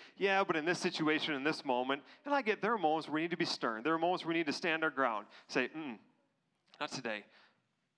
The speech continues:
But before we justify every moment, we need to remember every moment of our lives is an opportunity, one, to live a life holy and pleasing to God. It's also an opportunity to shine for Jesus. And, uh,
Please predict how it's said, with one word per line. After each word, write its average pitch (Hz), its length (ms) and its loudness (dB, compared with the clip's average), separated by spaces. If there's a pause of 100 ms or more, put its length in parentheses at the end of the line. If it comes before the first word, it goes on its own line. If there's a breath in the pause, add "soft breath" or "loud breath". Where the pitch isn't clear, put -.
(840)
But 160 100 2
before 240 320 -4
we 160 200 -2 (160)
justify 139 920 -2
every 127 220 -2
moment, 117 420 -4 (500 loud breath)
we 151 100 -2
need 240 100 -6
to 156 100 -2
remember 127 520 0 (200 loud breath)
every 202 240 0
moment 139 320 -2
of 117 80 -4
our 107 100 0
lives 113 320 -2
is 107 60 -10
an 110 120 -8
opportunity, 117 720 -4 (280 loud breath)
one, 139 220 -4
to 127 80 -6
live 127 180 -2
a 113 60 -2
life 113 260 -2
holy 120 360 -2
and 104 100 -8
pleasing 113 340 -6
to 104 80 -8
God. 98 240 -4 (880 soft breath)
It's - 100 -14
also 147 260 0
an 110 280 -6
opportunity 127 520 -2
to 107 100 -6
shine 120 280 -2
for 113 120 -6
Jesus. 104 520 -8 (920 soft breath)
And, 120 300 -2
uh, 113 260 2